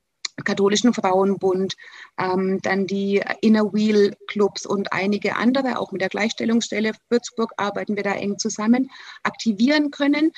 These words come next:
Wir wollten eine große Menschenkette in der Domstraße bilden.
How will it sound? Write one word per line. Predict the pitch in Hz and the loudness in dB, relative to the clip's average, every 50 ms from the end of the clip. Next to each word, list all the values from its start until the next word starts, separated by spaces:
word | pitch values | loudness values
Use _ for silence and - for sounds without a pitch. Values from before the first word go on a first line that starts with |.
| - - - _ _ | -8 -20 -20 _ _
Wir | - 208 185 | -4 -2 0
wollten | 208 220 220 226 - 240 | 0 0 0 2 2 0
eine | - - - 202 196 - - _ - | 0 2 0 -2 -2 -4 -8 _ -6
große | 240 202 226 233 254 262 262 - - 240 | -4 -2 -2 -2 -2 -2 -2 0 2 4
Menschenkette | 240 233 180 180 254 269 - 262 240 240 - - - 247 240 - - 262 240 240 247 240 - - | 4 6 6 4 2 0 0 0 0 -2 -2 -4 -6 -6 -4 -2 0 2 2 2 2 0 0 4
in | 233 233 | 4 4
der | 220 220 | 4 2
Domstraße | 220 - 240 285 311 311 302 - - - 262 240 - 247 262 269 262 - 269 233 - - | 0 0 2 2 2 2 0 -2 -4 -8 -8 -6 -6 -4 -4 -2 -2 -2 -4 -4 -6 -6
bilden. | 262 262 269 285 294 285 294 294 302 320 | -4 -2 -2 -2 -2 0 0 0 0 0